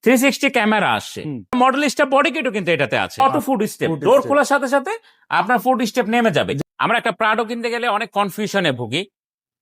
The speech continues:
Speaker 1: প্রাইস, অপশন, এই জিনিসগুলো ক্লিয়ার করার জন্য আজকে আমরা তিনটা Prado নিয়ে আসছি এবং তিনোটাই হচ্ছে অরিজিনাল যে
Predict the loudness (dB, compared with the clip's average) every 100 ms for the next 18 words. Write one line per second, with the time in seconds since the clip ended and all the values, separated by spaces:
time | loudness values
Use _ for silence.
0 | -2 0 0 -2 -8 -18 _ _ _ _
1 | -2 -2 -2 -2 -2 -2 _ _ _ _
2 | _ _ _ 0 4 4 4 4 2 0
3 | 2 2 2 2 0 0 0 -2 -2 -2
4 | 0 -2 -2 -2 0 0 0 0 0 -2
5 | -6 -14 _ _ _ _ -2 -2 0 2
6 | 4 4 4 2 0 -4 -4 _ _ _
7 | 0 2 2 2 2 2